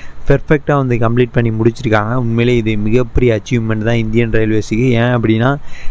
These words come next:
இந்தியாவிலேயே ஃபர்ஸ்ட் டைமா இந்த மாதிரி வெர்டிகல் லிஃப்ட் பாமன் பாலம் இங்கே தான் வந்து கட்டி இப்ப ட்ரையல் ரன்ஸ் எல்லாமே ரன் பண்ணி முடிச்சிருக்காங்க. வெற்றிகரமா வந்து முடிஞ்சிருச்சு. உண்மையிலேயே இந்தியன் ரயில்வேஸ்க்கு ஒரு கிரேட் சல்யூட் அப்படின்னு தான் சொல்லி ஆகணும். கிரேட் சல்யூட்டுங்க.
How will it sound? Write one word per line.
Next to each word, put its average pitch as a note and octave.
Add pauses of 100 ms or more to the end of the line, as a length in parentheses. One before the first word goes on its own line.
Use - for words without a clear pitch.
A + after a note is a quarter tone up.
(160)
இந்தியாவிலேயே C3
ஃபர்ஸ்ட் -
டைமா C3
இந்த A#2+
மாதிரி A#2+
வெர்டிகல் A#2
லிஃப்ட் A#2+
பாமன் A#2
பாலம் A2
இங்கே G#2+
தான் A#2
வந்து A2+ (840)
கட்டி A#2+
இப்ப A#2
ட்ரையல் A#2
ரன்ஸ் A#2
எல்லாமே A2
ரன் G#2+
பண்ணி A#2
முடிச்சிருக்காங்க. A2 (440)
வெற்றிகரமா A#2+
வந்து G#2+
முடிஞ்சிருச்சு. A#2
உண்மையிலேயே A#2
இந்தியன் A2
ரயில்வேஸ்க்கு A2
ஒரு G#2+
கிரேட் A#2+
சல்யூட் A2+
அப்படின்னு G#2+
தான் A2
சொல்லி G#2
ஆகணும். G#2 (480)
கிரேட் B2
சல்யூட்டுங்க. A#2